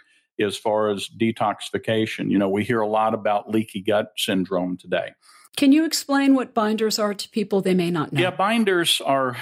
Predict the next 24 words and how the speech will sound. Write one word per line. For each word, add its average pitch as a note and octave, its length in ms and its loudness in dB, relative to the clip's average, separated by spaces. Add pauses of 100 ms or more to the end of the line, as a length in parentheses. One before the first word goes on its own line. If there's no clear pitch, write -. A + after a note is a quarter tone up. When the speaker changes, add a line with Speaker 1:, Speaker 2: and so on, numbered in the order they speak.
(180)
Speaker 1:
think F3 180 -4
of D3 120 -8
these C#3+ 460 2
as, A2+ 560 0
um, A2 200 0
substances B2 840 -2
that G#2 140 0
are G#2+ 120 -4
able A#2 360 0 (140)
to A2 200 2
attract A2 720 -4 (400)
toxic A#2+ 540 -6
particles, A2+ 800 -6 (140)
heavy A2+ 260 0
metals, G#2+ 640 0 (420)
and G#2 240 -2
safely B2+ 1000 -2
remove A#2 420 2
them A2 180 -2
from G2+ 200 -2
the F#2+ 60 2
body. F#2 480 -2 (300)
So, G#2 380 -2
um, A2 100 -2